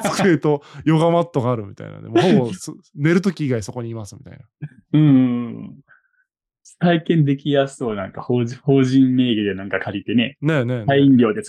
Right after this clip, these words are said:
Speaker 2: とか言って。
Speaker 1: ねえ。
Speaker 2: うん。
Speaker 1: 普通に事務所として使っ-、
Speaker 2: 結構いけそう。
Speaker 1: ね、てか実際仕事の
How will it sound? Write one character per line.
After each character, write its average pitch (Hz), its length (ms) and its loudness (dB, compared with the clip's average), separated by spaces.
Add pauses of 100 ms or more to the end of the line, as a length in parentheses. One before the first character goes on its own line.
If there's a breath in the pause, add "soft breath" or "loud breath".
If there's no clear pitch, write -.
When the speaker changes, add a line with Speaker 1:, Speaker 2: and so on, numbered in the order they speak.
Speaker 2:
と - 40 -20
か 101 80 -4
言 92 80 -4
っ - 100 -20
て。 - 300 -12 (220)
Speaker 1:
ね 117 320 -4 (380)
え。 135 60 4
Speaker 2:
う - 0 -
ん。 117 320 4 (240)
Speaker 1:
普 135 80 -12
通 165 160 -10
に 156 120 -2
事 139 60 -4
務 131 220 0
所 131 120 -6
と 123 120 -10
し - 80 -8
て 110 80 -10
使 - 0 -
っ-、 - 40 -16
Speaker 2:
結 - 120 -20
構 120 80 -6
い 107 40 -8
け 127 80 -14
そ 156 60 -2
う。 165 40 2
Speaker 1:
ね、 165 40 -2
て 269 100 -4
か 170 120 2
実 123 160 -8
際 220 160 -2
仕 - 80 -6
事 208 240 -6
の 196 320 -10